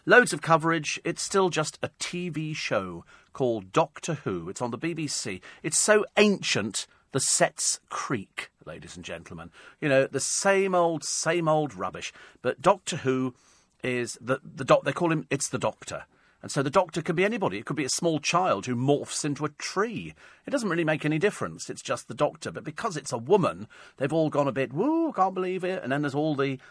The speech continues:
misogynistic people are saying, "Oh, it's, it's disgraceful. You know, we shouldn't have a woman on there. It's always been traditionally a man." It's only taken them thirteen Doctors to get round to the fact it's a woman. Last time we had, um,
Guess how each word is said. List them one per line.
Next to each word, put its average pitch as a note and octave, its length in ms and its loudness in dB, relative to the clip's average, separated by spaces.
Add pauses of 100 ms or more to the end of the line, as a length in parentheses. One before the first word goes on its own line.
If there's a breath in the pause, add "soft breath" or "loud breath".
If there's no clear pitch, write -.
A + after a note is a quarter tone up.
(140 loud breath)
misogynistic D3 800 -4
people D3 340 -4
are A#2 40 -2
saying, C#3 420 -6
"Oh, D3+ 220 -2
it's, B2 180 -8
it's - 160 -8
disgraceful. C#3+ 840 -2 (220 loud breath)
You C3 80 -6
know, C#3 120 2
we C#3 60 -2
shouldn't D3 280 -4
have C#3+ 120 -2
a C#3+ 40 2
woman C#3 260 0
on C#3 220 2
there. C3+ 220 2
It's - 120 -6
always D3 200 0
been C3+ 120 -4
traditionally C3 420 -6
a B2 60 -4
man." B2+ 440 -2 (280 loud breath)
It's - 100 -4
only F#3+ 120 4
taken E3+ 340 2
them G#2 140 -6
thirteen C3 560 0
Doctors B2 420 -4
to - 80 -12
get - 160 -10
round A2+ 220 -4
to - 40 -14
the A2 60 -8
fact B2 280 -6
it's - 120 -12
a B2 60 -8
woman. A#2 340 -4 (280 loud breath)
Last D#3 220 8
time E3+ 160 4
we C#3 120 0
had, C#3 200 0
um, B2 420 0